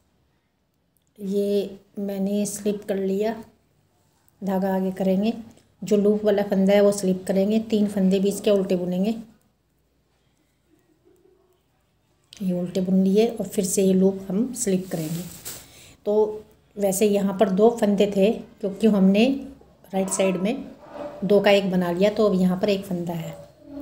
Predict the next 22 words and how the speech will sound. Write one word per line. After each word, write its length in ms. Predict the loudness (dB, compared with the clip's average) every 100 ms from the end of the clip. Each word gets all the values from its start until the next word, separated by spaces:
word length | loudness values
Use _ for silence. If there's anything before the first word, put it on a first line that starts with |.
| -14 -14 -16 -4
तो 60 |
ये 180 | 0 0
फंदा 320 | 0 -2 0
हम 380 | 0 -2 -6 -12 _
सीधा 380 | -12 -8 -4 -4
बुनेंगे 420 | 0 0 2 0 -4 -14 _ _ _ _ _ _ _ _
और 240 | -8 -6 -6 -8 -18 _
धागा 280 | -6 0 0
आगे 200 | 0 -4
करेंगे, 300 | -2 0 0
फिर 160 | 0 -2
से 200 | 0 0
ये 320 | 2 0 -2 -14 _ _ _ _ _ _ _ _ _ _ _ _ _ _ _ -6
loop 300 | -2 0 2
वाला 180 | 0 2
फंदा 280 | 2 2
slip 320 | 2 -4 -8 -4
करेंगे, 400 | -2 0 0 -2 -8 -14 -6
तीन 180 | -4
फंदे 300 | -2 -4 -2
उल्टे 280 | -2 -2 -2
बुनेंगे, 360 | -2 -2 0